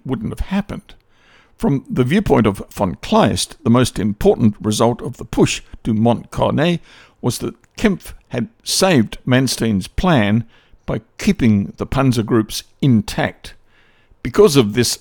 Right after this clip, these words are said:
unexpected success, Army Group A reversed its previously restrictive order that would have held the panzers back. Panzer Corps Reinhardt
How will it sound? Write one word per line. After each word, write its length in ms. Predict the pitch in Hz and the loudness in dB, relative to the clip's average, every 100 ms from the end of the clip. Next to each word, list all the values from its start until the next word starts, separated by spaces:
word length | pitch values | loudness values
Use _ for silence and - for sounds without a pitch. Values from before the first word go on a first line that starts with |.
| _ | _
unexpected 720 | 120 - - - 196 - 101 - - | -6 -6 -6 -2 -2 -2 -6 -8 -12
success, 540 | - 107 - 92 - | -10 -8 -4 -2 -2
Army 400 | - 143 147 120 - | -2 0 2 0 -2
Group 240 | 147 123 - | 0 2 2
A 180 | 117 131 | 0 0
reversed 640 | 120 120 143 180 - - | 0 2 4 2 0 -6
its 240 | 135 - | -12 -12
previously 840 | - - 147 135 113 101 110 107 | -14 -2 0 2 -2 -2 -6 -6
restrictive 720 | - 90 - - 208 - 110 92 | -6 -8 -8 -2 -4 -2 -4 -4
order 300 | 85 123 127 - - _ | -6 -6 -8 -14 -20 _
that 180 | - - | -10 0
would 140 | 175 180 | 4 4
have 160 | - - | 2 -4
held 300 | 147 143 127 - - | 2 2 0 -8 -10
the 60 | - | -8
panzers 540 | - 127 117 127 117 | -2 0 0 0 -4
back. 500 | - - 151 - - - _ _ _ _ _ - | -4 0 0 -2 -14 -20 _ _ _ _ _ 0
Panzer 420 | 156 151 143 - | 2 4 2 -4
Corps 320 | - 147 127 - | -2 2 2 0
Reinhardt 720 | 104 120 180 143 143 - | -2 2 2 2 0 -4